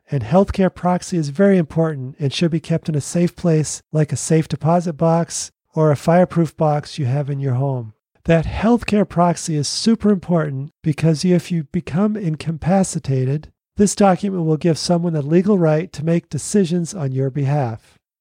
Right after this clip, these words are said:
Also, an I R A and four oh one K documents with beneficiary designations will fall under this category as well. You need to keep those in a safe place. Well,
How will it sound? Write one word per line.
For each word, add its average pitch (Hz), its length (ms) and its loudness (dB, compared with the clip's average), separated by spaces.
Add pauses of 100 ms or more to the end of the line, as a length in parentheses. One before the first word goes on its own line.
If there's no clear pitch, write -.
(120)
Also, 190 540 2 (120)
an 160 160 -4
I 160 260 2
R 175 140 4
A 185 420 2 (160)
and 135 240 -2
four 170 300 2
oh 170 80 2
one 175 200 0
K 160 240 -2
documents 170 680 -2
with 139 200 -2
beneficiary 175 760 0
designations 156 840 -2
will 147 100 2
fall 151 300 0
under 143 160 -2
this 131 220 0
category 151 760 0
as 131 480 -2
well. 127 440 -2 (160)
You 147 120 0
need 151 160 2
to 151 60 0
keep - 340 0
those 147 360 0
in 147 140 -6
a 135 120 0
safe 135 460 -6
place. 120 560 -10 (880)
Well, 156 320 0